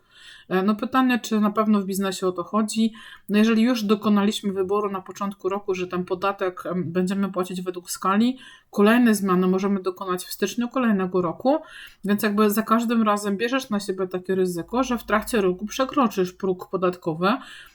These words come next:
i od części twoich dochodów trzeba będzie zapłacić trzydzieści dwa procent.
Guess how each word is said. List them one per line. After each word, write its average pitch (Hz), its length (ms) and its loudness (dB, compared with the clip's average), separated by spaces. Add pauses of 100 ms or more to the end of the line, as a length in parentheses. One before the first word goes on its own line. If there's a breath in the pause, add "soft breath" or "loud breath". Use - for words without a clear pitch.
(160)
i 202 60 0
od 269 140 0
części 226 300 0
twoich 208 240 0
dochodów 185 400 0
trzeba 185 280 -4
będzie 185 300 2
zapłacić 180 480 -4
trzydzieści 180 440 -2
dwa 180 160 -2
procent. 190 540 -4